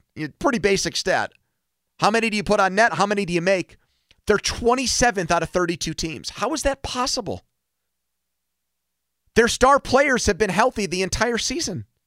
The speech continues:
Sid's having a throwback vintage year. So they're not in a good spot.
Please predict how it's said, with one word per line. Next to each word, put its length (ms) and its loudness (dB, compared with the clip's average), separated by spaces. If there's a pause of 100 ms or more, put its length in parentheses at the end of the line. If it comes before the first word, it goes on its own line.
(560)
Sid's 300 2
having 360 2
a 260 4 (540)
throwback 680 4
vintage 480 0
year. 400 -4 (2750)
So 320 2
they're 220 4
not 160 6
in 60 -4
a 40 2
good 200 0
spot. 420 4